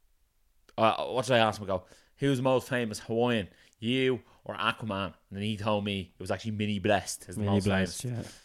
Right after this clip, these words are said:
Speaker 1: So
Speaker 2: Jeez,
Speaker 1: Max
Speaker 2: yeah.
Speaker 1: Holloway's a legend.
Speaker 2: I forgot Mini's be-, Mini Blessed is gonna be part of the whole fight week as well this week.
Speaker 1: Yeah, I know. Yeah, he's, like, become his own little, like, superstar in the U F C, isn't he?
Speaker 2: Yeah, the way he dances and stuff. If people didn't know, Mini Blessed is Max Holloway's son.
Speaker 1: Yeah, and then,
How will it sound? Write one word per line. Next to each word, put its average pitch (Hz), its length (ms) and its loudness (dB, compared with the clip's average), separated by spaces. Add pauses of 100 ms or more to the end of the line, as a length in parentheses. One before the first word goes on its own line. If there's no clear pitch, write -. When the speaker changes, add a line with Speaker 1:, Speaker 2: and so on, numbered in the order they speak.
Speaker 1:
So 92 500 -4
Speaker 2:
Jeez, 196 140 8
Speaker 1:
Max 190 100 8
Speaker 2:
yeah. 220 120 10
Speaker 1:
Holloway's 107 240 0
a 92 60 -6
legend. 92 420 -2
Speaker 2:
I 127 80 -2
forgot 175 180 8
Mini's 160 260 12
be-, 139 180 12 (220)
Mini 143 180 8
Blessed 135 260 6
is 117 60 -2
gonna 127 140 4
be 117 40 6
part 131 200 4
of 117 60 6
the 113 80 2
whole 123 260 6
fight 123 260 4
week 117 200 2
as 104 100 -6
well 120 160 -2
this 117 160 -6
week. 101 180 -6
Speaker 1:
Yeah, 113 140 2
I 113 40 2
know. 117 160 4
Yeah, 107 140 4
he's, 101 240 -2
like, 101 220 -6 (340)
become 143 220 0
his 165 80 4
own 165 120 4
little, 101 260 4
like, 90 200 -4 (580)
superstar 113 560 4
in 95 60 -2
the 98 60 -6
U 95 80 -2
F 90 60 -6
C, 95 140 -4
isn't 104 120 -2
he? 117 160 -2
Speaker 2:
Yeah, 110 260 4
the 104 120 0
way 117 120 8
he 117 60 6
dances 120 400 2
and 113 60 -8
stuff. 113 220 4
If 135 120 2
people 156 180 6
didn't 139 120 10
know, 131 120 12
Mini 131 160 12
Blessed 123 300 8
is 107 100 -2
Max 117 180 2
Holloway's 113 280 2
son. 117 220 2 (280)
Speaker 1:
Yeah, 104 260 -2 (120)
and 117 180 -4
then, 123 460 0